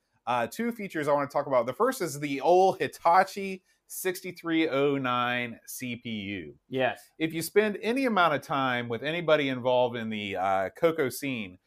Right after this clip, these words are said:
Speaker 1: they will start to slowly berate you at all
Speaker 2: <laughs>
Speaker 1: chances
Speaker 2: No.
Speaker 1: if you have not yet upgraded
Speaker 2: But
Speaker 1: your C P U.
Speaker 2: they prod you in that direction because it's good. Listen,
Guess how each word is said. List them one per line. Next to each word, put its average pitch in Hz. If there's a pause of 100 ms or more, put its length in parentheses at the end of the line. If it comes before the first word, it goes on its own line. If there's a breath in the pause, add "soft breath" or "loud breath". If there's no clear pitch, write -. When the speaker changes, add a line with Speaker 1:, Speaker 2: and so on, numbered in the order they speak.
(220)
Speaker 1:
they 185
will 175
start 208
to 156
slowly 165
berate 127
you 90
at 98
all 113
Speaker 2:
<laughs> -
Speaker 1:
chances 135
Speaker 2:
No. 120
Speaker 1:
if 147
you 175
have 165
not 160
yet 156
upgraded 135
Speaker 2:
But 120
Speaker 1:
your 120
C 113
P -
U. -
Speaker 2:
they 226
prod 269
you 180
in 160
that 160
direction 175
because 170
it's 139
good. 131
Listen, 220